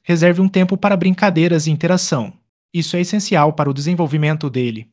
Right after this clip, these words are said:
Atividade, horário sugerido: acordar sete zero zero A M, café da manhã oito zero zero A M, soneca dez zero zero A M, almoço doze zero zero P M, brincadeira doze zero zero P M, jantar seis zero zero P M, hora de dormir oito zero zero P M. Dicas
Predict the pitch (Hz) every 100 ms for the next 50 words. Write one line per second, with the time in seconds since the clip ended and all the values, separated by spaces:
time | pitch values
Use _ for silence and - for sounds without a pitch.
0 | _ _ - 147 208 196 170 175 160 147
1 | 147 - 185 196 160 180 185 160 135 135
2 | 165 156 156 151 151 147 156 170 180 190
3 | 185 170 156 156 160 131 123 139 151 151
4 | 147 151 170 170 180 196 160 156 185 135
5 | 135 139 147 143 156 170 185 185 156 131
6 | - 151 165 165 151 151 139 135 - 170
7 | 175 170 180 202 156 165 151 151 139 151
8 | 143 139 - 175 185 170 165 147 151 -
9 | 156 143 151 139 131 - 170 190 143 160
10 | 170 165 151 139 117 - - 123 151 143
11 | 143 143 135 - 160 196 180 147 156 160
12 | -